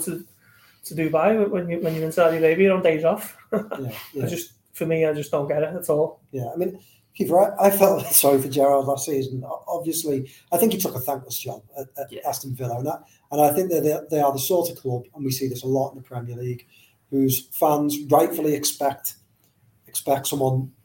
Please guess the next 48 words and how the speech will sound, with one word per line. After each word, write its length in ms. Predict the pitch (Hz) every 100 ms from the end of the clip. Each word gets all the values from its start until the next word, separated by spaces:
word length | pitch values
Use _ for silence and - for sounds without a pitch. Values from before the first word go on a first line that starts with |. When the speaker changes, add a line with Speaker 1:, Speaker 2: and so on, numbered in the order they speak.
| _
Speaker 2:
to 100 | -
come 160 | - 131
in 80 | 131
and 80 | 123
be 80 |
very 240 | 123 120 117
good. 360 | 135 131 131 - _ _ _ _
But 300 | 156 143 147
first 240 | - 180 170
of 60 |
all, 140 | 139 127
I 60 | 127
think 220 | 131 131
what 160 | - 131
was 100 | -
always 220 | 131 131
held 200 | 120 117
against 300 | 123 113 -
him 160 | 113 113 -
is 140 | 127
that 200 | 123 113 - _ -
for 80 |
some 240 | 135 170 135
weird 260 | 143 135
reason, 380 | 131 127 127 131
people 200 | 123 131
seem 120 | 127 131
to 80 |
be 80 | 127
so 180 | 120 135
annoyed 300 | 131 120 127
with 120 | 131
Gerrard 440 | 131 123 123 120 117 _ - _
'cause 140 | 131
he 100 | 127
played 260 | 127 127 123
for 60 |
Liverpool 400 | 127 123 120 123
and 80 | 120
was 140 | 120 123
loved 200 | 120 -
by 140 | 123
Liverpool. 520 | 117 120 139 135 127
Speaker 1:
Mm. 180 | - - _ 131
Speaker 2:
And, 220 | 135 - 160
and, 160 | 143 - _ 175
you 100 | 131
know, 220 | 123